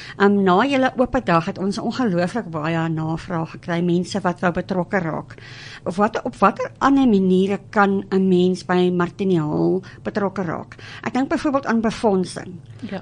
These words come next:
Speaker 1: Het julle 'n platform waar ek dalk as 'n individu vir jou 'n paar rand kan gee om atter ondersteuning vir projekte binne Martine Hall?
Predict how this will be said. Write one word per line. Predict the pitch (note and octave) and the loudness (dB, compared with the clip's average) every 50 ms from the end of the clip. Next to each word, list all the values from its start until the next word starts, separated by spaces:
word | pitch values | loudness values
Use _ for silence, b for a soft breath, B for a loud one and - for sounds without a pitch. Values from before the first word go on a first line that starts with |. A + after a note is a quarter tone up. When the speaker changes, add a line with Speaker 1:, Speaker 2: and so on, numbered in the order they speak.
| - | -2
Speaker 1:
Het | - F3+ A3+ C#4 - | 2 2 2 2 4
julle | F4 E4 E4 D#4 - | 2 4 4 2 0
'n | - - - | -2 -4 -2
platform | D4 C4+ B3+ B3+ - - - A#3 A#3 A3+ G#3+ | 2 2 2 2 0 -2 -4 -2 0 0 0
waar | F#3 F#3+ F#3+ - - G#3 | 2 2 2 2 2 0
ek | G#3 - | -2 -2
dalk | - G3 F#3+ G3 G3 - - - - - - - - | 0 0 0 0 -2 -6 -14 -20 -20 -20 -20 -2 2
as | A3+ A#3+ A#3+ - | 2 2 2 0
'n | C4 - | -4 -4
individu | - G#3+ - G3+ F#3 F#3+ F#3+ F#3+ G3 G3+ F#3 | -4 -4 -4 -4 -4 -4 -4 -4 -4 -6 -4
vir | - G#3+ F#3 | -6 -4 -2
jou | E3+ F3 F3+ | -2 -2 -2
'n | F3 | 0
paar | - G#3+ G3 F#3 | 0 0 0 2
rand | E3+ E3+ G3 F#3+ - | 2 0 0 0 0
kan | G#3+ G3 | 0 0
gee | - - - C#4 B3+ A3 F#3+ F3+ - - | 0 -2 -4 -4 -2 0 0 -2 -2 -2
om | F3+ G3 F#3+ F#3+ - | -4 -4 -4 -6 -4
atter | - - A3+ - - B3+ A#3+ A#3 - | -2 -2 -2 0 0 -2 -2 -2 -4
ondersteuning | - - - G3 G3+ G3+ F#3+ - - - C4 A#3+ A3+ G3+ F#3+ F3+ | -6 -4 -2 0 0 0 0 -2 -4 -2 -2 0 0 0 0 -2
vir | - - B3 A#3 G#3+ G#3 B B B B B B B | -4 -4 -2 -2 -2 -4 B B B B B B B
projekte | - A3+ F#3+ E3+ F#3+ G3 F#3+ - - A3 | -8 -6 -4 -2 -4 -4 -4 -4 -6 -2
binne | G3 F3 F3 F3+ F3+ | 0 2 2 2 2
Martine | E3+ E3 E3 - - F3 E3+ D#3+ D3+ D3 | 2 0 -2 -4 -6 -4 -2 -2 -2 -4
Hall? | D3 D3 D#3+ F#3 | -6 -8 -10 -10